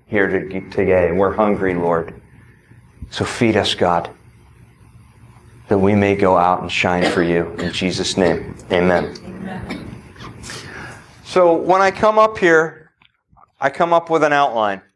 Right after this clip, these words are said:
Speaker 1: Anybody that's ever kinda come up here and looked at my Bible, you see the outline,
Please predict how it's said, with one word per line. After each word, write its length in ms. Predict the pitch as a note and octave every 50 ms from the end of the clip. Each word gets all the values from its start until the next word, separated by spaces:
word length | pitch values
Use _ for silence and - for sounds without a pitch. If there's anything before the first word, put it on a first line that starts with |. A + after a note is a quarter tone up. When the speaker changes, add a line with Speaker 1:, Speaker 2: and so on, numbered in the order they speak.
| _ _ _ -
Speaker 1:
Anybody 360 | C3+ D3+ D#3 D3 D#3+ D3+ D3+
that's 200 | C#3+ D3 D3 -
ever 180 | D3+ C#3 C#3 C#3+
kinda 460 | C#3 C#3+ C#3 C3 C3+ C3+ C3+ B2 - - -
come 200 | - C#3 C3 C3
up 180 | C3 C3 -
here 180 | C3+ C3 B2+ B2+
and 140 | B2 B2 B2
looked 180 | C3 B2+ -
at 80 | C3 A#2
my 120 | B2+ B2+
Bible, 380 | A#2+ A#2 A#2 A#2 A#2 A#2 B2 A#2+
you 100 | A#2 A2
see 120 | - -
the 140 | C3+ A#2+ A#2
outline, 460 | A#2 A#2 A2+ A#2 A#2+ A#2+ A#2+ A#2+ A#2+